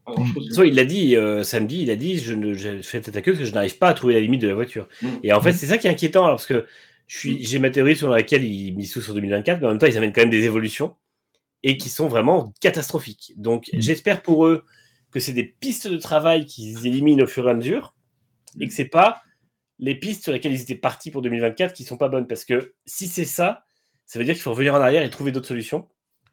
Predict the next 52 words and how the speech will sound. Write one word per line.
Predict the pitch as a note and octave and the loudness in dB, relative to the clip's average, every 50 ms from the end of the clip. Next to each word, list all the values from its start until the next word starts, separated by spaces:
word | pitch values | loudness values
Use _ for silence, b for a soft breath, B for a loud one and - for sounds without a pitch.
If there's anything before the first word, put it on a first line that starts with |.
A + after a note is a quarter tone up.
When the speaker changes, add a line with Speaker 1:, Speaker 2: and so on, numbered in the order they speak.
| _ - - - _ - | _ -20 -20 -18 _ -8
Speaker 3:
Et | A#2 A2+ | -4 0
là, | B2+ D3 | 0 0
ça | - - | 0 -2
va | A#2 A#2 | -6 -10
compliquer | A#2 G#2+ - - A#2 | -12 -14 -14 -12 -12
le | G#2 | -12
travail. | - G#2 F#2+ F2 E2+ | -10 -8 -8 -8 -8
Donc, | D#2 F2 F2 F2 - | -10 -12 -14 -10 -8
euh, | F#2+ F2+ F2+ F2 b b b b b b b b b b b b b - _ | -6 -6 -6 -6 b b b b b b b b b b b b b -20 _
je | G#2 G2 G2+ A#2 B2+ | -14 -10 -6 -4 -2
suis | B2 - - - - - A#2+ A2 _ - | -2 -4 -6 -10 -12 -12 -14 -14 _ -2
confiant | - F#3+ F3 - - - - E3+ E3 F3+ F3 F3 - _ | 0 0 0 0 -4 -6 -2 -2 0 0 -2 -4 -8 _
pour | _ - C3+ | _ -4 -2
Aston | B2 A#2+ A#2 - - - B2+ B2 | -2 -2 -4 -6 -6 -4 -4 -2
Martin, | B2 B2 A#2+ - - D3+ D3+ | -2 -4 -6 -6 -8 -8 -8
parce | C#3 - | -8 -10
que | - G2 | -10 -10
quand | F#2 F2 - F#2+ | -8 -6 -6 -4
même, | G2 A2+ A#2 A2 | -2 -2 -4 -4
gros | F#2 F2+ F#2+ F#2+ | -4 -4 -4 -4
moyens, | G2+ G2 G2+ A2 A#2+ B2+ C3+ C#3 C#3 C3+ C3 A2+ G2 | -4 -2 -2 0 0 0 0 0 0 -2 -2 -4 -4
Dan | F#2 G2+ G2+ | -4 -4 -4
Fallows, | G2 - G#2+ F#2+ G2 G#2+ A2 A#2 A#2 A2 G2+ G2 | -4 -4 -4 -4 -2 -2 0 -2 -2 -4 -4 -6
euh, | F#2 F2+ F#2 F#2 F2 | -4 -4 -4 -4 -6
Fernando | F2+ - G#2 G2+ G2+ G2+ G2+ | -6 -8 -8 -6 -4 -2 -2
Alonso, | F#2+ F#2+ F#2+ F#2 G2+ G#2 | -2 -2 -4 -4 -6 -6
tout | G2+ - | -8 -4
ça, | - D3 D#3 E3+ B B B B B - | 0 0 0 0 B B B B B -8
il | - | -8
y | |
a | - | 0
plein | - D#3+ | 4 4
de | F3+ F#3 | 4 4
points | E3 D#3+ C3 | 4 2 0
positifs. | B2 G#2+ G#2+ G#2 - F3 G#3+ - - _ _ _ _ _ _ _ _ _ _ _ _ _ _ _ _ _ _ _ _ _ _ _ _ _ _ _ _ - F2+ | 0 -4 -6 -8 -10 -12 -14 -14 -18 _ _ _ _ _ _ _ _ _ _ _ _ _ _ _ _ _ _ _ _ _ _ _ _ _ _ _ _ -10 -4
Mais | F#2+ B2 F3+ A#3 | 2 4 4 4
c'est | A#3+ - F#3+ F3+ | 4 2 -2 -2
une | D#3+ | -2
équipe | C#3+ C3+ - E3 D#3+ | -2 -4 -6 -8 -8
qui | - C#3 B2 | -4 -2 -2
n'est | A#2+ A2 | 0 2
pas | A#2+ A2+ | 4 2
habituée | A2 A2 G#2+ - - A#2 A2+ | 2 2 -2 -4 0 0 2
dans | A2 A2+ A#2+ B2 | 2 4 2 2
son, | - - A#2+ A#2 A2 G#2+ G#2 G2 | 0 -2 -4 -4 -2 -2 -4 -4
dans | G2+ G2 | -6 -8
sa | - - G#2 | -6 -6 -4
genèse | G2 A2 G#2+ A2+ A#2 A#2 A2 G#2 A2 - - _ _ _ - | -2 2 4 4 4 4 4 0 -4 -10 -14 _ _ _ -4
à | D3 D3 C#3+ | -2 0 2
développer | C3 B2+ A#2 B2 A2 A#2+ A2 | 2 2 2 0 0 0 -2
des | G2+ | -2
voitures. | G2 G2 F#2 - - C3+ C#3 E3 F#3 F3+ - | -2 -2 -4 -4 -4 -4 -2 -2 -2 -4 -8